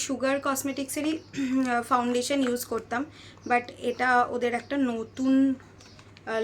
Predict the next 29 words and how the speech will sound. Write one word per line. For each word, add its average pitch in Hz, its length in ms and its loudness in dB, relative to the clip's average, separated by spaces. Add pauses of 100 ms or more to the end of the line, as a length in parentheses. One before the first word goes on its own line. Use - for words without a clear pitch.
লঞ্চ 233 240 2 (160)
করেছে, 233 360 0 (1900)
তো - 120 -12
আমার 220 200 -6
তো 269 120 -2
ভীষণ 247 260 -4 (120)
ভালো 220 200 0
লেগেছে। 220 280 -4 (400)
তো 226 80 -6 (180)
তোমাদেরকে 254 400 -2 (100)
আগে 247 160 0 (300)
শর্টসে 220 320 -2 (120)
বলেছিলাম 233 400 0 (120)
যে 254 60 0 (160)
আমাকে 226 280 -4
একটা 269 140 -4 (100)
বেস 226 180 0 (120)
তৈরি 240 280 0
করে 247 220 2
দেখিয়েছিল 214 440 -2 (560)
আমার, 220 300 0
উম, 220 680 -4
স্কিনে, 214 340 -2 (380)
তো 247 140 -2
স-, 240 160 -8 (100)
মানে 226 160 -6 (160)
ভীষণই 269 400 2 (120)
ভালো 233 240 2
লেগেছে 233 260 -2